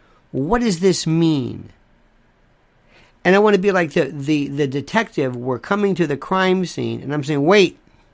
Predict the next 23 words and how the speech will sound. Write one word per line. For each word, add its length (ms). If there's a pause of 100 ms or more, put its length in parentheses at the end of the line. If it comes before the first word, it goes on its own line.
(160)
don't 180
go 180
in 100
there 100
yet. 260 (1000)
Just 240
wait 180
a 40
minute. 340
Don't 180
go 200
in 120
there." 300 (720)
"Yeah, 80
I 20
want 140
to 40
go." 200
No, 160
no, 120
no, 140
no, 160
no. 280